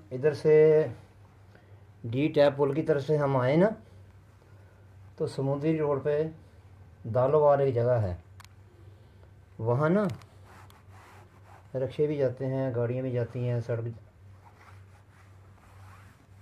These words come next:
जैसे भी आप जाना चाहें, मोटरसाइकिल पे भी जा सकते हैं, कार पे भी जा सकते हैं।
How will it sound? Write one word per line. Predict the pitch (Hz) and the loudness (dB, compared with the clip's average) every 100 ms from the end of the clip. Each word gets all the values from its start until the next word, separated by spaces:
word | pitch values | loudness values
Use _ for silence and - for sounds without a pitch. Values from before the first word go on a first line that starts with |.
| - | -4
जैसे | 131 131 151 | -2 0 0
भी | 147 | 2
आप | 135 123 | 0 0
जाना | 127 127 | -4 -4
चाहें, | 120 123 123 | -2 -2 -2
मोटरसाइकिल | 117 110 123 120 | -4 -4 -6 -4
पे | 127 | -6
भी | 123 | -4
जा | 120 113 | -4 -4
सकते | 117 110 120 | -4 -6 -4
हैं, | 120 | -4
कार | 113 117 117 | -2 -2 -2
पे | 120 | -4
भी | 120 | -2
जा | 110 | -4
सकते | 101 101 107 | -4 -8 -6
हैं। | 110 | -6